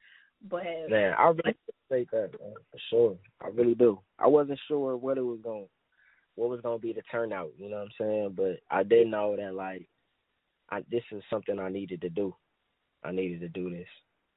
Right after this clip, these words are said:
Speaker 2: So I'm glad it went well. It definitely gave me the confidence of, like, "Yo, let's run it back.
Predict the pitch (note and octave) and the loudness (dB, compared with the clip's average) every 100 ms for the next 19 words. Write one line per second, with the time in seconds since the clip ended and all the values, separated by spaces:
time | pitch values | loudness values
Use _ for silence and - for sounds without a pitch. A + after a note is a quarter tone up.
0 | _ _ _ _ _ _ _ _ - F2+ | _ _ _ _ _ _ _ _ -2 2
1 | A#2 A#2 A#2 A2+ A2 G#2 A2+ A#2+ G2+ G2 | 4 6 6 6 2 2 4 4 2 0
2 | B2 B2 B2+ A#2+ A#2+ A#2+ A#2 G#2+ - A#2 | 0 0 -2 -6 0 2 2 -2 -2 -4
3 | - G#2+ G#2 G2+ G2 G2 G2 F2+ G#2+ A#2 | -4 -10 -8 -8 -6 -6 -4 -4 -4 -4
4 | G#2+ F#2 F2+ G#2 A2 | -4 -4 -2 -2 -2